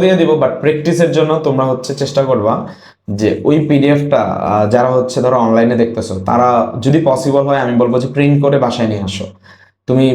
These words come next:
Python ভবিষ্যতে যখনই পড়তে যাবা, ওইটা দেখলেই হচ্ছে তোমার ইন্ট্রোডাক্টরি ক্লাসগুলো হচ্ছে কভার হয়ে যাবে। So ওইখানে যে প্র্যাকটিস প্রবলেমগুলো আছে এবং এমসিকিউ গুলো আছে, সেইটা হচ্ছে সলভ করার চেষ্টা করবা।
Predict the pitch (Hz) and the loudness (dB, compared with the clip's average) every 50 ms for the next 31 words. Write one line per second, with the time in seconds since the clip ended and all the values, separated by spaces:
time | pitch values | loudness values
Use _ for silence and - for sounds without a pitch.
0 | 113 - 127 127 131 127 151 147 143 135 123 123 123 - 156 143 151 143 139 139 | 0 0 0 0 2 2 2 2 2 4 2 2 0 0 0 2 2 2 2 2
1 | 151 165 165 160 156 156 151 156 147 147 156 175 202 - - 143 135 139 143 139 | 0 0 0 0 0 0 0 0 2 2 2 2 2 0 0 0 2 2 2 0
2 | 131 127 - 143 139 139 131 131 120 - 131 120 131 131 127 - 151 156 156 143 | 0 0 0 2 0 2 0 -2 -2 -4 -4 -2 -2 -2 -2 0 0 0 2 2
3 | 147 143 139 139 143 143 139 143 139 139 123 123 117 113 123 123 123 117 - 139 | 2 2 2 2 2 0 -2 -2 0 0 0 0 -2 -2 -2 -2 -2 -2 -4 -4
4 | 139 123 107 110 107 101 101 95 92 87 95 - - - - - - - _ _ | -4 -2 0 0 0 -2 -2 -4 -4 -4 -4 -6 -8 -10 -14 -18 -20 -20 _ _
5 | _ - - 135 131 127 135 143 147 151 147 156 165 - - 151 147 147 147 185 | _ -4 0 0 0 2 2 2 2 2 2 2 0 0 2 0 0 0 0 -2
6 | 185 190 170 156 147 147 143 147 143 139 143 131 - - 113 113 135 139 135 131 | -2 0 0 0 2 2 2 2 2 4 2 2 2 0 0 0 2 2 0 0
7 | 135 - - 139 131 139 135 131 131 117 104 101 101 - - 123 92 92 - - | -2 -2 -2 -2 0 0 2 2 2 2 2 0 -2 -2 -2 -2 -2 -2 -8 -14
8 | - - - _ _ - - - 156 147 147 143 139 135 131 - - 156 - - | -16 -20 -20 _ _ -10 -4 0 2 2 2 2 0 -2 -2 -4 -4 -6 -2 -2
9 | 143 127 113 - 127 113 113 - 117 110 - - 113 95 95 95 98 98 | -2 -2 0 0 0 0 0 0 -2 -6 -6 -4 -4 -4 -4 -4 -6 -8